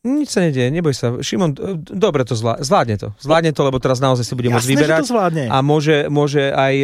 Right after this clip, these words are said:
Speaker 1: od Kel-, ako si povedal, toto je správna, akože zásadná myšlienka. Calgary bude musieť ustúpiť, ak bude chcieť sa so Šimonom dohodnúť.
Speaker 2: Jednoznačne. Obetovali príliš veľa. Fanúšikovia už teraz, podľa mňa, im možno vyčítajú, že, ha, dve prvé kolá, Šimon Nemec,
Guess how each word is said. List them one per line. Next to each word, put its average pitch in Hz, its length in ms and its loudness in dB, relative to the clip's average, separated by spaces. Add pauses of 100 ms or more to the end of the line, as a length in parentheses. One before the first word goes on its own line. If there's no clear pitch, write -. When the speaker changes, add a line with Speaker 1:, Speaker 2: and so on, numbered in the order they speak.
Speaker 1:
od 147 180 0
Kel-, - 300 -2
ako 151 180 -2
si 135 140 -6
povedal, 160 380 2 (260)
toto 151 160 -2
je 143 160 0
správna, 139 560 2
akože 127 400 -2
zásadná 123 640 0
myšlienka. 127 560 0 (180)
Calgary 165 540 0
bude 127 240 -2
musieť 117 320 -2
ustúpiť, 113 480 -6
ak 110 160 -6
bude 113 400 -6
chcieť 120 300 -6
sa 113 100 -8
so 107 80 -4
Šimonom 104 400 -8
dohodnúť. 95 160 -6
Speaker 2:
Jednoznačne. 123 420 -10
Obetovali 147 540 0
príliš 139 400 -4
veľa. 120 160 -2
Fanúšikovia 131 560 -4
už 120 160 -8
teraz, 160 320 -4
podľa 117 260 -8
mňa, 117 200 -6 (500)
im 127 160 -6 (160)
možno 120 400 -4
vyčítajú, 123 400 -2
že, 113 400 -2
ha, 127 160 -4 (260)
dve 120 220 -6
prvé 131 320 -2
kolá, 113 400 -6
Šimon 120 320 -8
Nemec, 110 400 -8